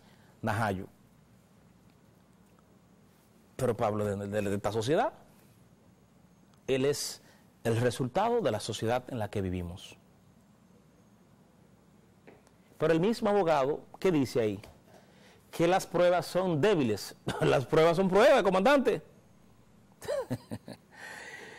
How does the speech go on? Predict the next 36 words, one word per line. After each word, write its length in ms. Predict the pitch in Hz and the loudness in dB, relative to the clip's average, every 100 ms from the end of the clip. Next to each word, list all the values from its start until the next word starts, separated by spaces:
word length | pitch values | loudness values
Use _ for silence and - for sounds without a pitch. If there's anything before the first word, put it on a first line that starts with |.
| - | -20
Usted 280 | - - - | -14 -6 2
le 120 | 127 | 2
pone 260 | 151 185 220 | 4 4 6
la 80 | 220 | 4
magnitud 460 | 220 220 190 233 | 4 4 4 4
que 60 | 226 | 4
usted 200 | 214 185 | 4 4
quiera, 200 | 233 226 | 4 4
pero 140 | 165 | 4
son 160 | 170 196 | 4 4
pruebas. 560 | 202 233 185 135 - - - | 6 6 4 0 -6 -16 -2
El 140 | 185 | 2
mismo 160 | 202 277 | 4 6
abogado 240 | 262 254 | 6 6
está 120 | 254 | 6
confirmando 500 | 240 233 226 226 294 | 4 6 6 6 4
que 100 | 185 | 4
hay 40 | 156 | 4
pruebas. 400 | 139 117 104 - - - | 4 2 0 -6 -18 -2
Las 220 | 175 170 | -2 -2
pruebas 380 | 165 208 233 180 | 0 2 2 -2
son 180 | 196 | -2
débiles. 460 | 170 208 135 110 147 - - - | -2 -2 -2 -4 -10 -18 -20 -20
Pues 140 | - 147 | -2 2
la 80 | 143 | 4
vamos 300 | 165 220 202 | 2 0 2
a, 520 | 185 151 143 131 - - - _ _ - - - | 2 2 0 -2 -6 -12 -20 _ _ -20 -20 -20
como 200 | - 143 | -6 -2
que 60 | 160 | 0
él 80 | 147 | 0
dice, 280 | 175 - | 0 0
a, 200 | 139 107 95 - - - _ _ - - _ _ | 0 -2 -8 -16 -20 -20 _ _ -16 -16 _ _
a 120 | - 123 | -4 -2
atacar 480 | 123 110 165 202 | -2 -4 0 2
y 100 | 175 | 2
a, 320 | 139 117 107 | 2 0 -2